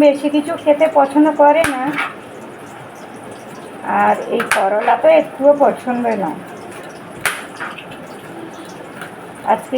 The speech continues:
কিন্তু প্রচুর বাইরে রোদ, এত রোদ মানে বলার মতো নেই। আজকে আর নিচে নামতে ইচ্ছে নেই। যেদিন ছুটি থাকে মনে হয় আমি ঘরে থাকি,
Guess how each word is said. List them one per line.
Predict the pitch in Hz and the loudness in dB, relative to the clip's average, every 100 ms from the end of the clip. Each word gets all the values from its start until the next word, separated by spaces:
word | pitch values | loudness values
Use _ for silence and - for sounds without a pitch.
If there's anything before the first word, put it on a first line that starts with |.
| 262 | 0
কিন্তু | 269 294 - | 0 0 2
প্রচুর | 269 269 285 294 294 | 2 4 2 2 6
বাইরে | 262 254 262 262 | 6 6 2 2
রোদ, | 247 240 233 214 - - - - | 2 2 2 0 -4 -10 -2 -2
এত | - - 269 269 | -2 4 4 6
রোদ | 254 277 269 | 6 6 4
মানে | 254 254 220 | 2 2 4
বলার | 214 220 233 240 | 6 6 4 0
মতো | 240 240 233 | -2 -4 -4
নেই। | 226 262 339 - - - - - - - - 202 | -4 -4 -6 -10 -6 -6 -6 -12 -12 -12 -4 -2
আজকে | 220 - 254 247 | -2 0 4 4
আর | 254 | 4
নিচে | 254 - 269 262 | 0 2 2 4
নামতে | 233 247 - 262 | 0 0 -2 -2
ইচ্ছে | 254 - 277 262 | -2 -2 2 2
নেই। | 262 285 285 - - - - - - - - - - - - | 4 2 0 -12 -16 -18 -18 -16 -16 -14 -14 -14 -16 -16 -8
যেদিন | 226 247 285 277 | -4 2 4 2
ছুটি | 277 277 285 | -2 0 4
থাকে | 285 294 294 | 4 6 6
মনে | 277 269 | 6 6
হয় | 277 277 | 6 6
আমি | 269 277 254 | 4 2 4
ঘরে | 220 233 247 | 4 4 2
থাকি, | 226 - | 0 0